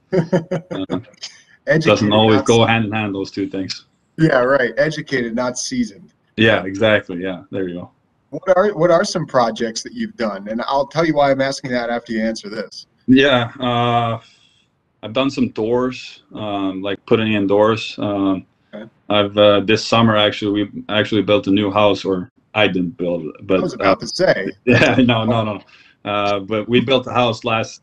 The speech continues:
Speaker 2: last winter back home, and, and, uh, so we did some of the, um, like, a fence, picket fence around, um, stuff like that. I, I did some in the,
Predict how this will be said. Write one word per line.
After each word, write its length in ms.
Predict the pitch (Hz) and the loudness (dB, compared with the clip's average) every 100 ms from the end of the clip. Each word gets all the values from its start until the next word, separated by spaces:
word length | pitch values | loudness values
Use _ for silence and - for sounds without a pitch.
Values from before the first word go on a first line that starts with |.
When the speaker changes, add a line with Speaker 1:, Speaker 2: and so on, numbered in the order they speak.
| - | -18
Speaker 2:
last 320 | - 107 101 | -8 -6 -6
winter 420 | 110 113 110 104 95 | -4 -4 -2 -4 -4
back 220 | 101 98 | -6 -6
home, 360 | 107 104 101 | -4 -2 -2
and, 180 | 92 92 - _ _ _ - | -6 -8 -16 _ _ _ -10
and, 420 | 98 95 92 92 | -6 -2 -2 0
uh, 220 | 92 90 | 0 -2
so 180 | 87 98 | 0 2
we 140 | 98 104 | 4 4
did 200 | 110 90 | 2 2
some 260 | 101 104 | 0 0
of 100 | 101 | 2
the, 260 | 101 98 98 95 | 4 4 4 0
um, 400 | 95 92 92 90 | 0 -2 -4 -4
like, 220 | 95 90 | -4 -4
a 40 | 90 | -6
fence, 500 | - 101 101 95 - | -2 -2 0 -2 -2
picket 320 | - 101 98 | 0 0 0
fence 380 | 107 104 101 101 | 0 0 0 -2
around, 540 | 98 98 101 98 98 _ _ _ _ - | 0 2 2 0 -2 _ _ _ _ -6
um, 380 | 95 92 90 87 | -2 0 0 -2
stuff 240 | - 101 | 2 2
like 160 | 95 92 | 2 2
that. 360 | 98 98 101 95 | 2 4 2 2
I, 200 | 95 90 - _ _ _ _ _ _ - | 0 -2 -10 _ _ _ _ _ _ -2
I 40 | |
did 260 | 92 104 92 | 4 4 2
some 280 | - 104 98 | 2 4 6
in 80 | 98 | 6
the, 160 | 95 | 4